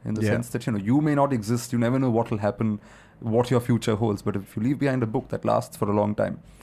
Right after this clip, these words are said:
Speaker 1: And that for me was a strange kind of mix of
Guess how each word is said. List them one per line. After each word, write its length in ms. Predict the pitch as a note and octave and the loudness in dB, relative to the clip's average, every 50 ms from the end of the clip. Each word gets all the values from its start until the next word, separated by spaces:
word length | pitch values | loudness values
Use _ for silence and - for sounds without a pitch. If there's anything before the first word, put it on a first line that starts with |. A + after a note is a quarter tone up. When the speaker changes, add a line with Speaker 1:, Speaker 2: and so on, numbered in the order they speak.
| - - - - | -20 -20 -12 -6
Speaker 1:
And 140 | G#2+ A2 G2+ | -4 -2 0
that 240 | A2 A2+ C#3 E3 E3+ - | 2 2 2 2 0 -2
for 80 | F3 | -2
me 180 | D3+ C#3+ C#3+ D3 | 0 2 2 2
was 300 | C#3 C3 A#2+ - - - | 2 0 -2 -4 -12 -14
a 80 | - A#2 | -14 -14
strange 560 | - - - - - C#3 D3 D3+ D#3 - - | -14 -14 -10 -4 0 2 2 2 2 0 -2
kind 200 | - C3+ B2+ A#2+ | -4 -4 -2 -2
of 80 | A2 | 0
mix 360 | G#2+ G#2 A2+ A2+ - - - - | 0 0 0 0 -2 -6 -2 -2
of 120 | A#2+ A#2+ | -2 -2